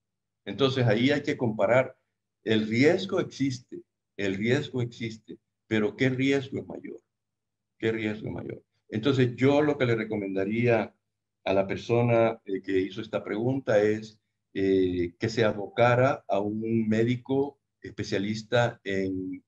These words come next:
inmunología, a un inmunólogo, para que le expusiera su ca-, su caso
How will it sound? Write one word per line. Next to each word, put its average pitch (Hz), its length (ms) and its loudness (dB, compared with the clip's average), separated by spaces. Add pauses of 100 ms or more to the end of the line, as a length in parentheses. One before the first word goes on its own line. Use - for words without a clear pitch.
(100)
inmunología, 98 1040 -4
a 85 100 -8
un 104 340 -6
inmunólogo, 110 880 -2 (420)
para 120 340 4
que 123 140 -2
le 104 180 0
expusiera 101 600 -4
su - 180 -14
ca-, - 220 -12
su - 180 -14
caso 90 440 -6